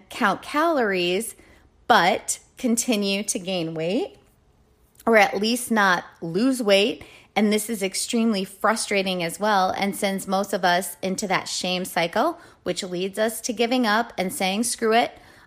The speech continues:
until we get to a spot where we can't stand our bodies anymore. And then we start the whole calories count-, counting spiral all over again.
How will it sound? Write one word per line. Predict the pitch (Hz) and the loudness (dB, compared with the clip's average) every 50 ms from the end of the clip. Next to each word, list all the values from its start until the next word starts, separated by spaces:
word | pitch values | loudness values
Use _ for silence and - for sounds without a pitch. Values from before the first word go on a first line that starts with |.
| _ - | _ -4
until | 196 202 196 - 220 202 | -2 -2 0 2 2 2
we | 202 190 | 2 2
get | 196 196 - - | 2 -2 -2 -2
to | - 233 | -2 -2
a | 262 | -2
spot | 269 - - 285 285 285 277 - | -2 -2 2 4 4 6 6 4
where | 233 208 | 2 2
we | 190 185 | 0 0
can't | - - 190 175 - - | -2 -4 -6 -6 -6 -6
stand | - - 233 240 240 | -6 -4 -2 0 0
our | 247 233 | 0 0
bodies | 262 254 247 247 254 247 226 | 2 2 2 2 0 -2 -2
anymore. | 254 254 254 247 240 233 240 233 233 233 - - | 0 0 2 2 2 4 4 4 4 4 2 0
And | 208 208 208 208 | 0 -2 0 0
then | 196 196 196 | 0 -2 -2
we | 196 202 | -4 -4
start | - - 202 196 196 - | -2 0 0 0 0 -2
the | 202 196 | -4 -2
whole | 214 202 190 185 | 0 0 0 0
calories | 190 - - 196 196 196 196 190 196 - | -2 -2 0 0 2 2 0 0 -2 -4
count-, | - - 220 190 185 185 - - 196 - - - | -6 -8 -6 -6 -6 -8 -10 -12 -14 -14 -14 -8
counting | - - 220 202 202 - 185 185 | -4 -2 -2 -2 -2 -4 -8 -8
spiral | - - 202 190 185 180 180 175 - | -4 0 0 2 2 2 0 0 0
all | - 170 170 170 - | 0 0 0 0 0
over | - 196 185 190 175 | -2 0 0 0 -2
again. | 165 160 - - - - | -2 -2 -4 -6 -6 -8